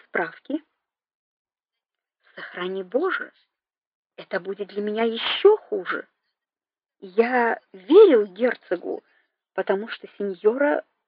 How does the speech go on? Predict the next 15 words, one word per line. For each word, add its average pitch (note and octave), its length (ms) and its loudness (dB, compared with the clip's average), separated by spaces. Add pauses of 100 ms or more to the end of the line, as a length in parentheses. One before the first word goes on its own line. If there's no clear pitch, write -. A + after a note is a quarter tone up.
(260)
постоянно B3+ 760 6
говорила A#3+ 520 10
о - 160 6
преследовании. C#4+ 1080 2 (1600)
Оставим G3+ 720 6
это. F#3 400 -2 (880)
Постарайтесь F#4 800 6 (200)
привести C#4+ 500 6
в - 100 -6
чувство - 640 0
эту F#3+ 220 -6
несчастную, F#3+ 800 -10 (1000)
сказал F3+ 360 2
маркиз. F3+ 380 -4 (1400)
Луазон G3 720 6